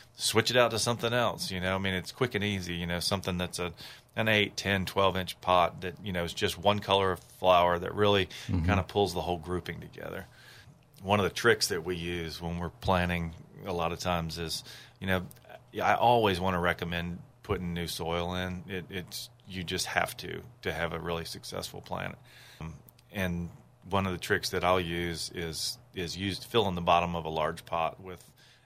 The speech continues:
Speaker 1: uh, nursery containers, you know. So I just take the nursery container to, off the plant, turn it upside down in the base of the pot, and now you've filled up some of that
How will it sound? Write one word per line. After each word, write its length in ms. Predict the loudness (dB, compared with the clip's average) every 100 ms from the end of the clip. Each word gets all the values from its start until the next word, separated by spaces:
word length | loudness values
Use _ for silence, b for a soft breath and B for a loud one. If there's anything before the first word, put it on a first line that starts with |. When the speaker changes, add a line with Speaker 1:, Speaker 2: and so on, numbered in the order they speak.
| -14
Speaker 1:
uh, 140 | -10
nursery 360 | -6 -6 -6 -12
containers, 580 | -16 -14 -14 -14 -16 -16
you 60 |
know. 140 | -14 -10
So 160 | -6
I 60 | -6
just 200 | -6 -6
take 200 | -6 -4
the 80 | -2
nursery 340 | -2 -2 -4
container 580 | -8 -4 -2 0 -2 -2 -8 -6
to, 120 | 2
off 240 | 2 2
the 80 | -4
plant, 460 | -8 -4 -2 -4 -8 b b b
turn 180 | 0 2
it 80 | 2
upside 460 | 0 0 0 0
down 260 | 0 2 0
in 80 | -2
the 80 |
base 300 | -4 -4 -4
of 80 | -8
the 80 | -10
pot, 400 | 0 4 4 2
and 80 | -2
now 140 | -2
you've 180 | -2 -4
filled 340 | -4 -2 0
up 180 | 0 0
some 200 | -2 -2
of 60 |
that 120 | -2